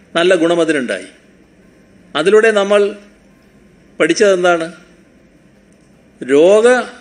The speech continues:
രോഗവാഹകനായിട്ടുള്ള ആളുമായി ഏതെങ്കിലും തരത്തിലുള്ള സമ്പർക്കത്തിൽ നമ്മൾ ഏർപ്പെടരുത്.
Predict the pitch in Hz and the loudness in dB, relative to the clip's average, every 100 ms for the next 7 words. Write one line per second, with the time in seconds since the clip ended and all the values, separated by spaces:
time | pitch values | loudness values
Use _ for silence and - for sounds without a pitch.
0 | - 170 151 175 190 226 214 202 190 190 | -20 -2 2 2 4 2 0 -2 -2 0
1 | 202 202 190 180 180 175 180 160 160 156 | 0 0 0 0 0 0 2 2 2 0
2 | 127 113 120 - _ _ _ _ _ _ | -2 -4 -8 -14 _ _ _ _ _ _
3 | _ _ _ _ _ _ - 156 180 208 | _ _ _ _ _ _ -2 0 0 2
4 | 214 208 185 175 175 175 151 160 180 190 | 0 2 0 0 -2 -2 -2 -4 -4 -2
5 | 165 156 143 131 117 117 98 | -2 -2 -2 -2 -4 -8 -12